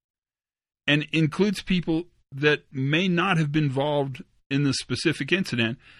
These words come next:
but have expertise in what happened. Learning teams tend to focus on systems problems, unlike R C As,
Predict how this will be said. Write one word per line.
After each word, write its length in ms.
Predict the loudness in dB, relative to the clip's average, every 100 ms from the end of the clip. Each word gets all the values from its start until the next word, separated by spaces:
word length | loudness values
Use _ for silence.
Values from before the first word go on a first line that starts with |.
| _
but 100 | 2
have 200 | 2 4
expertise 920 | 2 0 -4 -6 -4 -4 -2 -4 -6 -10 -4
in 140 | -2
what 160 | 0 0
happened. 380 | -2 -2 -8 -18 _ _ _ _ _ _ _ _ _ _ _
Learning 300 | 4 6 6
teams 300 | 4 2 2 0
tend 180 | 0 0
to 80 |
focus 420 | -2 -2 0 -2 -2
on 140 | -2
systems 600 | -2 -4 -4 -2 -6 -6 -10
problems, 680 | -6 -4 -4 -4 -8 -10 -16 _ _ _ _ _ _ _ 0
unlike 380 | 2 2 -2 -2
R 140 | -4
C 280 | -2 -2 0
As, 280 | 0 -2